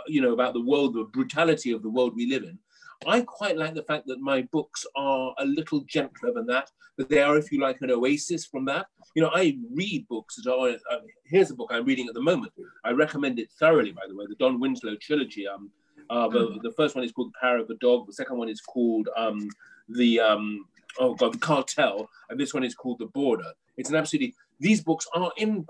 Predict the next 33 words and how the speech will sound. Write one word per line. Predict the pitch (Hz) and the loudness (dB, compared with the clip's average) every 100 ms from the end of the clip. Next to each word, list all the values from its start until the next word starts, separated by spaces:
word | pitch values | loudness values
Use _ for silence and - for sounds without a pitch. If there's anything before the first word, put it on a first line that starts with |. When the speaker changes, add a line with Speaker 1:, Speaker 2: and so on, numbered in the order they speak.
| - | -2
Speaker 1:
unbelievably | 208 214 196 185 185 233 240 160 113 110 110 | 0 2 0 -4 0 6 6 6 4 0 0
violent | 135 170 120 98 92 | 0 2 0 -4 -12
and | 107 - | -16 -14
shocking | - - 180 - 110 | -8 -4 -4 -4 -6
and | 110 | 2
awful, | 151 160 113 | 4 2 0
and | 110 | 4
I | 123 | 4
admire | 123 165 180 | 4 4 2
them | 135 123 | 0 -4
very | 131 131 | -2 -2
much. | 127 - - - _ _ | -4 -6 -10 -20 _ _
And | 131 | -2
there | 135 | 0
are | |
lots | 143 - - | 2 0 -4
of | 156 | -8
books | 160 151 - | -6 -6 -4
like | 151 127 | -4 -4
this | 120 | -8
that | 123 | -10
are | 117 | -8
doing, | 123 131 117 | -4 -2 0
not | - | 0
as | 120 | 0
good | 254 311 | 4 4
as | 107 - | 4 -6
this, | - - | -18 -12
but | - | -6
there | - 466 | -2 -2
are | |
many | - 139 | 0 -2
books | 120 - | -2 -10